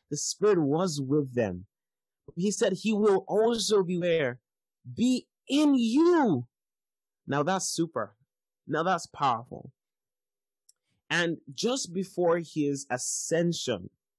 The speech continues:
in, in the book of Acts chapter one verse eight, he, te-, he, he, he tells them something very important. He says, "You will receive something."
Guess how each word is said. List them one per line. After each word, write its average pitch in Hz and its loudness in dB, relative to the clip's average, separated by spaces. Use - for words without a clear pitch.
in, 131 -2
in 143 0
the 135 2
book 165 -4
of 131 0
Acts 135 -2
chapter 131 -4
one 117 -2
verse 107 -6
eight, 107 -8
he, 160 -12
te-, - -20
he, 151 -6
he, 156 0
he 151 0
tells 175 0
them 170 0
something 117 -2
very 107 -4
important. 98 -12
He 117 -8
says, 131 -2
"You 123 -4
will 190 2
receive 170 -4
something." 127 -4